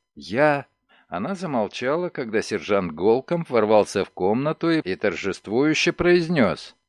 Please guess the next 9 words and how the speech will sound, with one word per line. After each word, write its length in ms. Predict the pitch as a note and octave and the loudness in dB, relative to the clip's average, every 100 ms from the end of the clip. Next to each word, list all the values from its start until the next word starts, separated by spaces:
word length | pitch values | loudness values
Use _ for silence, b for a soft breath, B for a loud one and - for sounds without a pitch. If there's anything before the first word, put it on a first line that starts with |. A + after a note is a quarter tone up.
| _ _ _ - | _ _ _ -4
«Оба 400 | F2 A2+ A#2+ B2+ | 2 2 4 0
свидетеля 840 | - B2 B2 D3 E3 D#3 A#2 G#2+ | 0 -4 -2 -2 -2 -2 0 2
не 140 | A2 | 2
желают 540 | G2+ A#2 C3 C#3 C3+ A#2+ | 2 2 6 6 4 2
делать 340 | C#3 C3+ B2+ | 2 2 0
никаких 520 | C3+ B2+ C3 D3 C3+ | -2 0 0 0 -2
заявлений, 680 | B2+ C#3+ D3+ D#3+ E3 A2+ G2 | 2 2 2 2 4 2 0
мистер 400 | F#2 F2 - F#2+ | -2 -6 -6 -4
Мейсон». 680 | F#2+ F#2 F2 - E2 E2+ | -2 -2 -2 -4 -8 -8